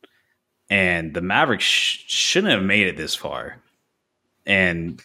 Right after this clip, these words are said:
so it's like Golden State is gonna come up there, and they're a team that shows up.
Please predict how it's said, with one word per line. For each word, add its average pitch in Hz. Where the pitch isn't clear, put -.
so 92
it's 76
like 92
Golden 131
State 107
is 98
gonna 101
come 104
up 90
there, 87
and 95
they're 127
a 214
team 120
that 87
shows 87
up. 76